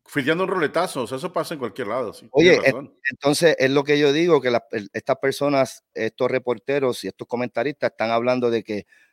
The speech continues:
Speaker 2: ok, el Clásico es innecesario, que mira, que se está lastimando, pero es que tú te puedes lastimar en un juego de pretemporada también.
Speaker 1: Así es.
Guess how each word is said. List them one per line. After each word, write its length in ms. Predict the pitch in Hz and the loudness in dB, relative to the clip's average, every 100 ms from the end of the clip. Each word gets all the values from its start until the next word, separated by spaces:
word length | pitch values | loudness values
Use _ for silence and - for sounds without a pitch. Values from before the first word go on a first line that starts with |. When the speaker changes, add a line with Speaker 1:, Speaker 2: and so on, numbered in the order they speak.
| - | -12
Speaker 2:
ok, 160 | 120 | -2
el 120 | 120 - | -2 2
Clásico 400 | 135 143 135 131 | 0 0 0 0
es 60 | |
innecesario, 680 | 131 123 120 - 165 165 151 | 2 -2 -4 2 4 6 4
que 120 | 117 | 0
mira, 240 | 120 156 139 | 0 0 0
que 80 | 123 | -2
se 100 | 113 | -4
está 140 | 123 | -2
lastimando, 480 | 131 - 139 147 135 | -2 -2 -2 0 0
pero 140 | 117 | -2
es 60 | 120 | -2
que 100 | 151 | -4
tú 100 | 151 | -4
te 140 | 143 | -4
puedes 240 | 131 147 143 | 0 0 0
lastimar 460 | 143 139 120 139 | -2 -4 -2 -2
en 80 | 143 | 0
un 160 | 131 131 | -2 0
juego 320 | 131 143 147 | 0 4 4
de 120 | 139 | 4
pretemporada 840 | 135 127 127 135 - 131 110 135 156 | 2 -2 0 -2 0 0 4 4 4
también. 720 | 143 110 98 113 180 165 95 _ _ _ _ _ - | 2 -2 -4 -2 -2 -2 -4 _ _ _ _ _ -12
Speaker 1:
Así 380 | 90 85 90 80 | -10 -10 -12 -10
es. 360 | 80 87 _ | -12 -14 _